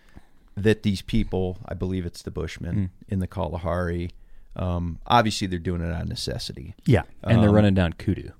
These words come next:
Speaker 2: Like,
Speaker 1: yeah,
Speaker 2: big
Speaker 1: and they're, and they're
Speaker 2: animals.
Speaker 1: doing it with the,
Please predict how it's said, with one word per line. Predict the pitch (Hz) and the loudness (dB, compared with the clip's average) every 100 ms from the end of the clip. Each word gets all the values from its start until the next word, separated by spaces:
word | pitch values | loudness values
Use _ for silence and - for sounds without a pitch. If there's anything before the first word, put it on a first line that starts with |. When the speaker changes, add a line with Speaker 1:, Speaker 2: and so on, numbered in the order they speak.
| - - | -10 -6
Speaker 2:
Like, | 92 - | -4 4
Speaker 1:
yeah, | 123 | 6
Speaker 2:
big | 90 104 | 6 6
Speaker 1:
and | 117 | 6
they're, | 120 - | 6 4
and | 123 | 6
they're | 127 | 6
Speaker 2:
animals. | 107 | 6
Speaker 1:
doing | 135 131 123 | 4 6 8
it | 117 110 - | 6 4 0
with | 107 107 101 - | 2 4 4 0
the, | 98 98 92 90 87 | -2 0 2 0 -2